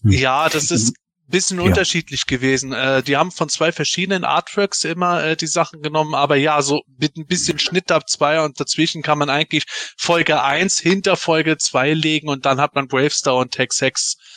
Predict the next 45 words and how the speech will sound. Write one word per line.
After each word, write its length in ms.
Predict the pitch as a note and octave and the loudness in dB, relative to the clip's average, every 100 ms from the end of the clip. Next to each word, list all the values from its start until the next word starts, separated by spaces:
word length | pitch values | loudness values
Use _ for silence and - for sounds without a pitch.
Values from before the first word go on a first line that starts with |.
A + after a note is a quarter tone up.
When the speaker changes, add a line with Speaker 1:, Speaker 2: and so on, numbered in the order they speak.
| - _ | -20 _
Speaker 2:
eben 280 | C#3+ B2+ B2 | -2 -2 -2
vor 340 | - B2+ B2 B2 | -2 2 2 0
der 120 | A#2+ | 0
Kerium-Bank. 880 | - B2 A2+ G#2 G2 G2 G2 G2 - | 2 4 4 0 -2 -2 -2 -2 -4
Speaker 1:
Ja. 160 | G#2+ E2+ - - C#3 | 2 2 0 -6 2
Ich 100 | D3 | 4
Speaker 2:
Ja. 40 | D#3+ | 4
Speaker 1:
hab 80 | - | 4
dich, 180 | C3 | 4
äh, 40 | G3 | 4
aber, 460 | C#3 - C#3+ B2+ A#2+ | 4 4 4 4 6
glaub 200 | B2 A#2 | 6 4
ich, 100 | - | 2
gerade 220 | A#2+ B2 | 4 6
unterbrochen. 640 | A2 A2+ A2 B2+ D#3 D3+ | 6 4 4 6 6 6
Äh, 100 | D3 | 4
Sepp, 240 | A2+ C#3 | 4 2
du 100 | - | 4
hast 120 | C3+ - | 2 4
für 80 | |
den 160 | B2+ A2 | 6 6
Hörspielen 420 | A2+ C3+ - D#3 | 6 4 6 4
angefangen. 640 | - C#3+ D3+ B2+ C#3 C3+ - - - - | 6 4 4 4 6 4 2 -8 -8 2
Ähm, 180 | B2+ B2+ | 6 6
erzähl 300 | C3 - C#3 | 4 4 6
da 120 | C#3 | 6
mal 180 | A#2+ A2 | 4 4
weiter, 240 | B2+ D3+ | 4 4
aber 280 | C#3 A#2 B2+ | 4 4 2
vielleicht 260 | - C#3+ C#3 | 2 4 4
hast 120 | B2+ | 4
du 40 | |
auch 120 | C#3+ - | 2 4
ein, 180 | C#3 | 4
zwei 160 | B2 C3 | 4 6
Sätze 260 | B2 B2 D3 | 4 4 4
auch 80 | |
noch 200 | B2 A#2+ | 4 2
zu 140 | - B2+ | 2 4
dem 220 | B2 A#2+ | 6 6
Begleit-, 460 | A#2 A2 C3+ C3+ - - D#3 | 6 4 2 0 -8 -14 -2
anderen 300 | C#3+ D#3+ D3 | 4 6 8
Begleitmaterial 840 | B2 A2 A2 - A#2 A#2 - A2+ G2+ | 6 6 4 4 4 4 4 6 6
wie 80 | G#2 | 4
Comics. 540 | - D#3 G#2+ - - | 4 4 4 2 -12